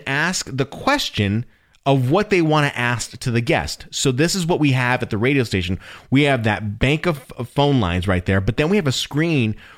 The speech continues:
where someone can answer the phone lines behind the scenes,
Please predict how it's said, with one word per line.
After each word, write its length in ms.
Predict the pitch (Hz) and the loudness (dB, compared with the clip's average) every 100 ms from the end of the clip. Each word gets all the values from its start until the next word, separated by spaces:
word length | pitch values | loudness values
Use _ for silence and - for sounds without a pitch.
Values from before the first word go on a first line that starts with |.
| - | -10
where 220 | 117 135 | 0 2
someone 500 | 127 - 160 165 156 | 2 0 0 2 0
can 260 | 143 131 110 - - _ 135 | 2 0 0 -4 -16 _ -2
answer 260 | 165 196 | 0 0
the 80 | 190 | -2
phone 380 | - 143 139 127 | 0 0 2 2
lines 360 | 117 117 113 - _ - | 2 0 -2 -8 _ -4
behind 400 | 117 110 214 262 | -2 0 0 2
the 80 | 143 | 0
scenes, 480 | - 117 101 110 | 0 0 0 -2